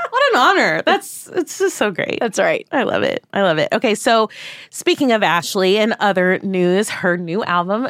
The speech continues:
Speaker 1: dropped this week,
Speaker 2: Mm-hmm.
Speaker 1: and you got a chance to chat with her for Country Heat and D J Mode.
Speaker 2: I did. In fact, you can listen to it. This episode comes out on Thursday. You can still check it out. It's gonna run for about twenty-four more hours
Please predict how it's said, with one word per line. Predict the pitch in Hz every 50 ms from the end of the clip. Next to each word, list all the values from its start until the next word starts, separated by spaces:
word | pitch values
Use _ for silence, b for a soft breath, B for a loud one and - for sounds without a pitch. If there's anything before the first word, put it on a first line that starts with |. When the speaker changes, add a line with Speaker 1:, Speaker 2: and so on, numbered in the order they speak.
| -
Speaker 1:
dropped | 202 202 208 180 165 165 165 - - - 196
this | 185 196 185 - -
week, | 180 170 170 170 190 240 240 208
Speaker 2:
Mm-hmm. | 190 220
Speaker 1:
and | 214 214 208 - 370 370
you | - 175 160 170 208 302
got | 320 381 349 320
a | -
chance | - - 185 165 147 - -
to | 180
chat | - - 160 - -
with | 160 -
her | 165 151 170 185
for | - 226
Country | 208 226 185 - 165 165
Heat | 190 196 - -
and | 262
D | 277 330 330
J | 220 151 - -
Mode. | 60 69 87 - -
Speaker 2:
I | 269 240
did. | 220 220 - 277 320 370 403 381 339 240
In | - 240 233 220
fact, | 214 - 247 254 269 - -
you | - 262
can | 240 - 247 233 220 202
listen | 202 220 226 - 302 277 285 240
to | - - 240 202
it. | 202 196
This | - 226 247 -
episode | - 294 285 285 247 - 240 220 214 202
comes | - 233 214 214 202
out | 208 208 202 - -
on | 202 190 180 175
Thursday. | _ - 202 208 208 226 233 226 - 240 226
You | 233 226 220 220
can | - 220 196 190
still | - - - - - 247 262 285
check | - - 320 311 -
it | 277 233
out. | 208 202 202 190
It's | - -
gonna | - 220 214
run | 214 214 214 214
for | - - 208 202 196 -
about | - 311 381 - -
twenty-four | - 277 247 226 - 233 220
more | 214 208 202
hours | 202 196 202 202 202 190